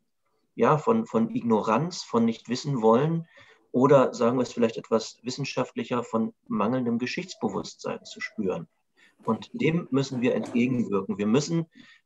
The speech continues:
den nachwachsenden Generationen vermitteln, dass die Auseinandersetzung mit den N-S-Verbrechen, ähm, grundlegend ist, auch für ihre demokratische Selbstverständigung, über, für ihre Selbstbefragung,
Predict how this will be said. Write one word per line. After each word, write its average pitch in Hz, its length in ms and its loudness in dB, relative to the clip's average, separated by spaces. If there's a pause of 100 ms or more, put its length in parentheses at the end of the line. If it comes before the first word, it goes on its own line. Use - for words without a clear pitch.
den 113 100 4
nachwachsenden 113 720 2
Generationen 110 760 0
vermitteln, 113 580 -2
dass - 120 -4
die - 100 -2
Auseinandersetzung 117 640 -2
mit 113 120 0
den 107 140 0
N-S-Verbrechen, 120 800 -2 (720)
ähm, 110 480 2 (260)
grundlegend 127 680 2
ist, - 340 -6
auch 120 340 2
für 117 520 2 (360)
ihre 185 340 4
demokratische 113 640 0
Selbstverständigung, 117 800 -4
über, 110 360 0 (340)
für 110 340 -2
ihre 165 420 2
Selbstbefragung, 110 1120 0